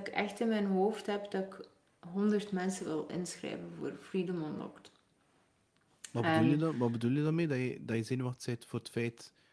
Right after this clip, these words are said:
Speaker 2: dat je, dat je
Speaker 1: Ja.
Speaker 2: gaat dalen? Of, of was je dat zenuwachtig?
Speaker 1: Mm, pff, maar ja, ik weet het niet. Ik, ik weet het niet. Zo, hè, zo'n bepaalde vorm van imposter syndroom. En ik vind dat ergens ook wel goed dat je zelf een vraag blijft stellen.
Speaker 2: Mhm.
Speaker 1: Maar zo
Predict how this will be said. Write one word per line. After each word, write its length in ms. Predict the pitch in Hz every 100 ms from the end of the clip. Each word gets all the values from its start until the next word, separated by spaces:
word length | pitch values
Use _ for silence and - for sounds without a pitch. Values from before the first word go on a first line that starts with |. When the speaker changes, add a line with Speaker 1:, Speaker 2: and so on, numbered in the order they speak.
| _ _ _ _ -
Speaker 2:
dat 140 | 113
je, 260 | 120 117 -
dat 120 | -
je 60 | 208
Speaker 1:
Ja. 80 | 160
Speaker 2:
gaat 200 | 110 104
dalen? 340 | 143 254 285
Of, 260 | 156 - 143
of 380 | 117 110 117
was 240 | 120 117 -
je 80 | 117
dat 140 | 120
zenuwachtig? 540 | 117 117 269 294 285 285 269 -
Speaker 1:
Mm, 140 | 233
pff, 140 | - - - - - -
maar 140 | 240
ja, 380 | 240 311 494 392
ik 120 | 233
weet 200 | 262 349
het 180 | 554 453
niet. 220 | 311 226 -
Ik, 100 | 226
ik 120 | -
weet 220 | 247 320
het 120 | 370
niet. 320 | 320 277 214
Zo, 240 | 240 247 220
hè, 320 | 240 403 247
zo'n 440 | 226 214 220 214
bepaalde 640 | 196 190 220 233 262 247 214
vorm 340 | 196 226 262
van 220 | 233 214 -
imposter 840 | 202 196 - 196 220 - - 277
syndroom. 440 | 277 269 254 254
En 100 | 202
ik 80 | 196
vind 160 | - 190
dat 100 | -
ergens 320 | 185 190 185
ook 120 | 190
wel 220 | 196 175 170
goed 240 | 185 226
dat 160 | 240 196
je 60 |
zelf 280 | 180 175 170
een 160 | 170 165
vraag 320 | 165 160 220
blijft 320 | 226 226 226
stellen. 320 | - 214 220 233
Speaker 2:
Mhm. 80 |
Speaker 1:
Maar 140 | 220 190
zo 300 | 190 190